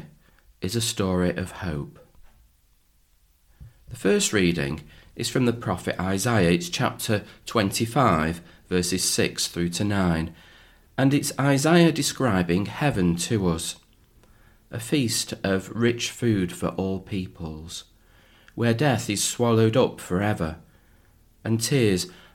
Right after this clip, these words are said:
are wiped away from all faces. The second text is Psalm eighty-four.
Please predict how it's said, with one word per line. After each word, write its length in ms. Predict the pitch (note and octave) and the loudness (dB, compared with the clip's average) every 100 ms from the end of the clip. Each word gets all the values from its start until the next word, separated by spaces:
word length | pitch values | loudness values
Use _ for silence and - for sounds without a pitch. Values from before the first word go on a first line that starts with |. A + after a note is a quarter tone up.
| - | -4
are 80 | A2+ | -2
wiped 440 | B2+ C3+ C#3 - | 0 0 -2 -4
away 360 | C3+ B2+ A2 F2 | -2 0 0 0
from 240 | - F#2 - | -2 -4 -2
all 220 | G2 G2 | -2 -2
faces. 840 | - G2+ F#2+ F2 - D#2+ D#2 - - _ _ _ _ _ _ _ _ _ _ _ - - - _ _ _ - | -4 -4 -4 -4 -6 -6 -8 -12 -16 _ _ _ _ _ _ _ _ _ _ _ -20 -20 -20 _ _ _ -8
The 60 | |
second 360 | - A3 A3 C#3+ | -2 0 2 0
text 480 | - D#2 - - - - - _ | 2 -2 -2 -8 -10 -20 -20 _
is 140 | B2 | -4
Psalm 340 | - A#2+ G#2+ A2 | -2 0 2 2
eighty-four. 880 | F2+ F#2+ - A2 - A#2+ A2+ F#2 F2 | 0 -2 -4 -8 -2 2 4 2 0